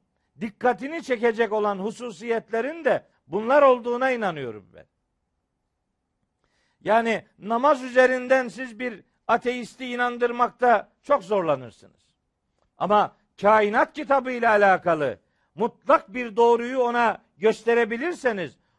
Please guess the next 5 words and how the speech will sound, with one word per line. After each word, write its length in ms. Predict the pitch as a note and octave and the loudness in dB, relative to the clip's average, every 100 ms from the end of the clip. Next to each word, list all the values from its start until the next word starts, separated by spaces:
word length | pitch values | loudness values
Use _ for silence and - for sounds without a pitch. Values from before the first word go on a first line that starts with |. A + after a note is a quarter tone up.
| - | -6
onun 380 | G#3 C4 D4+ A#3+ | -4 -4 -2 2
doğru 300 | A#3+ B3 D4 | 4 6 6
olduğuna 640 | C4 A#3+ A#3 A#3 A3 G3+ | 4 2 -2 -4 -2 -2
inandırdığınız 880 | G#3 A#3+ B3 A#3+ A#3+ A3+ A#3+ A#3+ A3+ | -2 -2 -2 -2 -2 -2 -6 -4 -2
adam, 420 | A#3 C4+ E4+ D#4+ | 2 2 0 -2